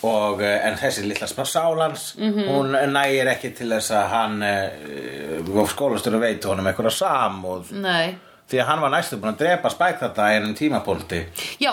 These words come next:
Speaker 2: hann ætlaði að drepa Spike in action <clears throat> og s-, og segja það, hann var stunginn.
Speaker 1: Já,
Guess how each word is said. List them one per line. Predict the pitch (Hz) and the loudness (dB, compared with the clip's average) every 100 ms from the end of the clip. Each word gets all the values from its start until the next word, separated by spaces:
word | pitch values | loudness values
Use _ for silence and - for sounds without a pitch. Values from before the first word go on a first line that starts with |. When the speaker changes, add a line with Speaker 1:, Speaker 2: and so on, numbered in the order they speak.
| 190 | 0
Speaker 2:
hann | 285 | 0
ætlaði | 294 294 277 | 0 0 0
að | |
drepa | 294 311 277 | 0 -2 -4
Spike | - 285 277 - | 0 0 0 -2
in | 262 254 269 | -2 0 2
action | 294 - 320 311 - | 2 2 4 2 2
<clears throat> | 233 | 0
og | 247 | -2
s-, | - | -2
og | 233 240 240 | 0 2 0
segja | - 262 254 226 220 - - - _ - | 0 0 2 2 0 -2 -10 -20 _ -4
það, | 247 220 | -2 -2
hann | 220 220 | 0 0
var | 208 | -2
stunginn. | 214 165 147 - _ _ _ - - | -4 -6 -8 -14 _ _ _ -16 0
Speaker 1:
Já, | 92 | 0